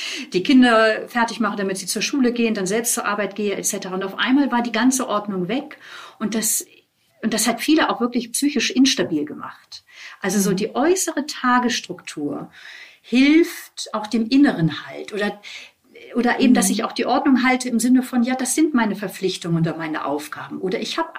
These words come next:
Speaker 1: zugesagt, dass ich zu dieser Einladung gehe.
Speaker 2: Ja.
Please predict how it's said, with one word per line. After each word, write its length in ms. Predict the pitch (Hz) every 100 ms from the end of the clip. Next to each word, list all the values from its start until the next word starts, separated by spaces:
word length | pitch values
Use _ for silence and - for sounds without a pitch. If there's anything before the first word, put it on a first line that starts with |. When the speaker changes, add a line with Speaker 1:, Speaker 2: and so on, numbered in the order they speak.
| -
Speaker 1:
zugesagt, 600 | - - 233 180 165 160
dass 120 | 160 180
ich 100 | -
zu 120 | 175
dieser 260 | 175 156
Einladung 480 | 151 151 147 - 156
gehe. 260 | 151 - -
Speaker 2:
Ja. 180 | 196